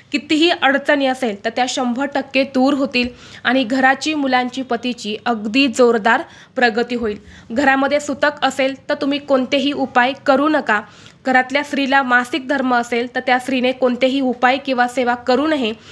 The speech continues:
घरातील इतर कोणताही सदस्य हा उपाय करू शकतो. त्याचबरोबर दर पौर्णिमेला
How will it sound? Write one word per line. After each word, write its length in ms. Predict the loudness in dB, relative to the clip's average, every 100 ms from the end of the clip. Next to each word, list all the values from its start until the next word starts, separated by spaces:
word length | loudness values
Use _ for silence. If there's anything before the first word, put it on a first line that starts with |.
| -18 0
घरातील 400 | 2 2 0 -8
इतर 300 | -8 -6 -4
कोणताही 580 | -4 -4 -2 0 2 2
सदस्य 560 | 0 -2 -2 -2 -4 -4 -4
हा 100 | -2
उपाय 340 | -2 -2 -2
करू 260 | 0 0 0
शकतो. 480 | -2 -6 -8 -8 -10 _ _ -20 -20 _ -6 2
त्याचबरोबर 800 | 2 2 -2 0 0 0 0 -2
दर 300 | -2 -2 -2
पौर्णिमेला 720 | -2 -2 0 2 4 4